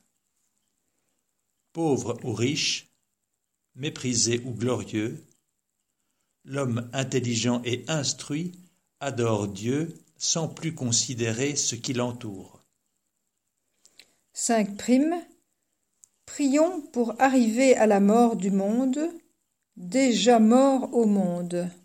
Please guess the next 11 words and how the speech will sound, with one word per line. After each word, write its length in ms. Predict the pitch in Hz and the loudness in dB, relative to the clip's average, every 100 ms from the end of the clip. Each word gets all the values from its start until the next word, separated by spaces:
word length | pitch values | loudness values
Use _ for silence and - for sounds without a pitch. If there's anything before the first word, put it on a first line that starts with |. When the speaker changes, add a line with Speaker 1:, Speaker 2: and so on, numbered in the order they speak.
| _ _ _ _ _ _ _ _ _ _ _ _ _ _ _ _ _ _ | _ _ _ _ _ _ _ _ _ _ _ _ _ _ _ _ _ _
Speaker 1:
Livre 360 | - 123 107 117 | -10 -6 -2 2
sept, 420 | - 175 175 - | 4 4 0 -4
verset 380 | 104 110 - 131 | -4 0 2 4
six. 520 | - - 117 - - - _ _ _ _ _ _ _ _ _ _ _ _ _ _ _ _ _ _ | 4 4 6 6 6 0 _ _ _ _ _ _ _ _ _ _ _ _ _ _ _ _ _ _
Le 140 | 120 | -6
génie 560 | 113 104 135 147 180 185 | -2 0 0 0 0 -2
manifeste 800 | 120 139 143 135 143 123 - - | -2 -2 -2 -4 -2 2 2 0
l'appel 600 | 104 113 113 120 107 107 - | -4 -4 -4 -4 -4 -8 -10
inconscient 800 | 160 151 127 123 - - 117 104 | -10 -8 -8 -4 -2 -2 -2 -4
vers 260 | 101 95 | -4 -4
Dieu 480 | 95 95 104 156 | -6 -4 -2 -2